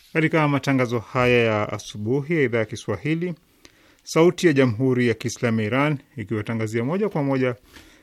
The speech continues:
kutoka hapa Tehran katika siku ya leo ambayo ni Jumatatu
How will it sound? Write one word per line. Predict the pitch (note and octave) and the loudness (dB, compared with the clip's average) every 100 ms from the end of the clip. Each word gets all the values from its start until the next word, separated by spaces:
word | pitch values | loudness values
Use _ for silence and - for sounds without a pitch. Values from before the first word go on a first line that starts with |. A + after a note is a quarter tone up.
| _ - | _ -8
kutoka | D3+ D3 C3+ C#3 A#2+ | -4 0 0 0 0
hapa | B2+ A#2+ - A#2+ | 0 -2 0 -2
Tehran | - A2+ G2+ C3+ F3+ G3 | -2 -6 -4 -2 -2 -2
katika | D3 B2 C3 A#2 | -4 -4 -2 -2
siku | A2 - F3 - G3+ F#3+ | -4 -6 -6 -4 -2 0
ya | F3 | 2
leo | F3 F3+ A2+ F2+ _ - | 4 4 2 -2 _ -8
ambayo | A2+ A#2 | -2 0
ni | G#2+ | -2
Jumatatu | F#2+ F#2 F2+ - E3+ - F#3 | -4 -6 -6 -2 -2 0 -6